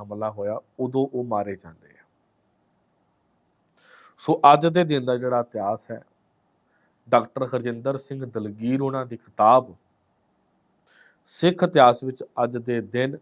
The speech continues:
ਉਹਦੇ ਵਿੱਚ ਡਾਕਟਰ ਸਾਹਿਬ ਨੇ ਲਿਖਿਆ ਆ ਕਿ ਚੌਦਾਂ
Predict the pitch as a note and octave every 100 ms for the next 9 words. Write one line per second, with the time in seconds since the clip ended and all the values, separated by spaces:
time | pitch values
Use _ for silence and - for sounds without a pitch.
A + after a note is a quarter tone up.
0 | _ _ _ _ _ _ _ - E3+ G#3+
1 | G3 F3+ D3 C3 B2+ C#3 - B2+ B2+ B2
2 | A2+ G#2 B2+ C#3+ C3+ A2+ _ _ _ _
3 | _ _ _ C3 - C#3 D3